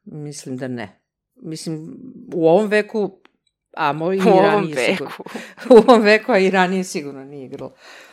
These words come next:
Speaker 1: Tako da mi je to, e, sa H B O-a interesantno. E, sa Amazona, e, sad isto, možda je već izašla,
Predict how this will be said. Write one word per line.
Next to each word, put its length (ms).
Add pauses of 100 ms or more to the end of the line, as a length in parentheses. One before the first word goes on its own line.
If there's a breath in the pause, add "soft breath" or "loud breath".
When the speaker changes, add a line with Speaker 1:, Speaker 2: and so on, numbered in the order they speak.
(160)
Speaker 1:
Tako 220
da 80
mi 120
je 120
to, 540
e, 460 (520)
sa 240
H 260
B 200
O-a 280
interesantno. 960 (680 soft breath)
E, 380
sa 680 (240)
Amazona, 1200 (840)
e, 40
sad 320
isto, 640
možda 240
je 40
već 200
izašla, 360